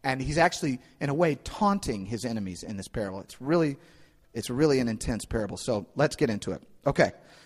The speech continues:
So Mark twelve, chapter, uh, chapter twelve, verses one through twelve. And he began, Jesus began to speak to them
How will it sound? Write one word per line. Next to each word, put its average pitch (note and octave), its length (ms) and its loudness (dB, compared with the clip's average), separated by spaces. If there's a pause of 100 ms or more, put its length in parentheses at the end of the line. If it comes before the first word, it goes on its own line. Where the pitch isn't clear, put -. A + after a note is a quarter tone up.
So E3+ 240 8
Mark G3 540 6
twelve, D3+ 520 6 (520)
chapter, C#3 800 2
uh, A#2 140 2
chapter D#3 280 4
twelve, A#2+ 280 4
verses B2+ 360 -2
one C3+ 520 0 (140)
through A#2+ 280 0
twelve. G2+ 420 -4 (1300)
And E3 160 6
he F3 80 6
began, F#3 500 6
Jesus G3+ 320 4
began F3+ 360 0
to G#3 100 -8
speak A3+ 400 -2
to D#3 80 0
them A2+ 320 -4